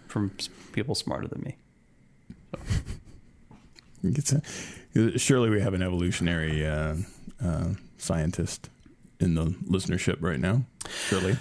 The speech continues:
Speaker 2: <laughs> I'm sure they're screaming at the, uh,
Speaker 1: At the airplane
Speaker 2: at the
Speaker 1: reference?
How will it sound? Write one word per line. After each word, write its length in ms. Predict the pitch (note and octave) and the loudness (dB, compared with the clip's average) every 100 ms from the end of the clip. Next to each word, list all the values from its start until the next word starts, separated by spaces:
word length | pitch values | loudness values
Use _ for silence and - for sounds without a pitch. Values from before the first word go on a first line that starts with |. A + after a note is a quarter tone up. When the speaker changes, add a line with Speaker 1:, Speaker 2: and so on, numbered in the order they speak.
| - - - - - - - - _ - | -4 -20 -20 -20 -20 -20 -20 -20 _ -12
Speaker 2:
<laughs> 60 | - - F3+ - - - - - - - - - - - - - - | -6 -4 -4 -8 -10 -10 -12 -16 -14 -10 -10 -10 -14 -12 -10 -2 2
I'm 200 | B2 A2+ | 4 4
sure 180 | G#2 A#2 | 6 4
they're 140 | A#2+ | 4
screaming 640 | G2 - A2+ G#2+ G2 G#2 B2+ - - - | 2 2 2 2 4 4 2 -2 -12 -4
at 580 | A2+ - - - B2 - | -2 -2 -6 2 2 4
the, 380 | A2 A2+ A2+ A2 | 4 4 6 4
uh, 40 | D#3 | 2
Speaker 1:
At 100 | - | 0
the 60 | |
airplane 400 | A#2 A#2+ C3 B2+ | 2 2 6 6
Speaker 2:
at 40 | C3+ | 6
the 60 | |
Speaker 1:
reference? 180 | G#2+ G2+ | 6 4